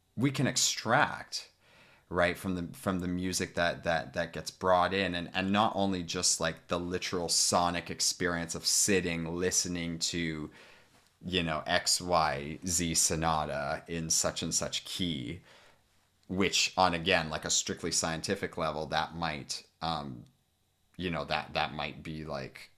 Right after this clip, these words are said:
a key that speaks to us in a certain regard, or, you know, has, again, certain sonic qualities to it that move us in one way or another. But also just, like, you know,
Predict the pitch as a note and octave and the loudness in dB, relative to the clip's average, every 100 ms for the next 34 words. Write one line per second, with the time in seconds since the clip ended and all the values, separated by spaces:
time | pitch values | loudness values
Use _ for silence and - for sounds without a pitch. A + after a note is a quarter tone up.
0 | _ D2+ - - E2 E2 D2 C#2+ C2+ - | _ -10 -8 -6 -4 -2 -2 -4 -4 -14
1 | _ _ - D2 - - D#2+ - - D#2+ | _ _ -16 -6 -4 -2 -4 -6 -4 -4
2 | D#2 D#2+ D2+ - D#2+ C#2 D2 D2 - _ | -2 -4 -2 -2 -2 -4 -8 -10 -14 _
3 | C#2 C#2+ E2+ E2 D#2 D#2 D#2+ D#2+ D#2 D2 | -14 -8 -2 2 4 2 0 -4 -6 -4
4 | E2+ E2 C#2+ C2+ F2 D#2+ C2+ E2 D#2+ D2 | -4 -4 -4 -2 -2 -2 -4 -4 -4 -2
5 | - D#2 D#2 - - D#2+ C#2+ - E2+ E2+ | -2 -2 -4 -2 0 -2 -6 -4 0 0
6 | F2 D#2+ - F2 D2+ - - - F2+ E2+ | -2 -8 -6 -4 -6 -8 -18 0 2 4
7 | F#2 F#2 E2+ E2 F2 F2 F2+ F2 E2+ F2 | 2 0 0 0 -2 -2 -2 -2 -2 0
8 | F#2+ F#2 E2 - - - - - E3 E3+ | -2 -2 -4 -8 -20 -20 -6 8 10 10
9 | F3+ G#3 E3+ E3+ - D#3+ C3+ - - - | 8 6 4 2 8 6 6 -4 -18 -20
10 | _ _ B2 B2+ G#2 G2 G#2 | _ _ 6 8 8 6 2